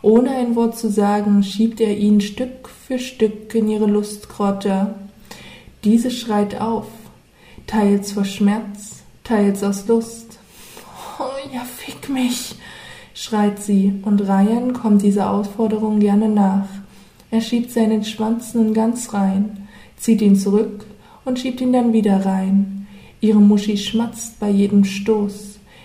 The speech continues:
ihre Brüste wippen intakt und Ryan stößt immer heftiger zu. Heikes Stöhnen wird lauter und lauter, ihre Muschi schmatzt und Ryan stöhnt nun auch.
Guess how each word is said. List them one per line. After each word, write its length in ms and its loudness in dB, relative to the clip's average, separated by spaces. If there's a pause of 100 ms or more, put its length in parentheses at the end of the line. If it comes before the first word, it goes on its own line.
(140)
ihre 180 4
Brüste 540 0
wippen 360 4
intakt 720 -2
und 160 -2
Ryan 420 -4
stößt 340 -4
immer 220 -2
heftiger 580 -4
zu. 420 -4 (840)
Heikes 360 0
Stöhnen 440 6
wird 180 2
lauter 720 0
und 200 -6
lauter, 760 0 (340)
ihre 200 4
Muschi 320 4
schmatzt 760 -6
und 140 0
Ryan 420 -2
stöhnt 420 -2
nun 160 2
auch. 440 -2